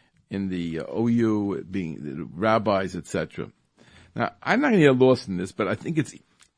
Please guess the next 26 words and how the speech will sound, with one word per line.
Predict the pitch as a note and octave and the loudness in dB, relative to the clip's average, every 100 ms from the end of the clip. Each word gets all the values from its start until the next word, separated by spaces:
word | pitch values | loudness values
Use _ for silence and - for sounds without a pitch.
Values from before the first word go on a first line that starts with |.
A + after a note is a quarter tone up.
| _ - | _ -6
interesting | C3 A#2 - A#2 | -6 -4 0 0
to | - A2+ | 0 0
all | A#2+ D3 | 2 4
of | A#2 | 2
us | G#2 - | 0 -2
to | A2+ | 2
note | A#2 A2+ G2+ | 4 4 2
it. | E2 - _ _ - - _ - | -4 -8 _ _ -20 -20 _ 0
And | D#3+ | 2
it | G#3 D3+ | 4 6
raises | E3 A3+ A3+ G#3+ F#3 | 8 8 8 6 6
a | |
question | F3+ D3 C#3 C3 C3+ B2+ | 2 4 4 2 -2 -2
which | A#2 G#2+ - | 0 -2 -2
I | A2 A#2+ B2 B2 A#2+ - _ - | 2 4 4 2 -4 -12 _ -2
personally | A#2+ A2 - G#2 G2+ G#2 | 0 0 -2 -6 -4 -4
think | - G#2+ G2 | -4 -4 -4
is | - G2+ | -8 -10
important | F2+ - F#2+ E2 G2+ - _ | -8 -4 -4 -4 -10 -16 _
for | _ G#2+ G2+ - | _ -4 -2 -2
even | B2+ C#3 B2+ | -4 -2 0
the | B2 | 2
most | B2 G#2+ - - _ _ - | 2 0 -4 -12 _ _ -6
Haredi | B2 A#2+ D3+ G#3 G3 F3+ | 0 4 6 4 4 4
among | D#3 C#3 B2+ G2 | 6 6 4 2
us | F2 | -2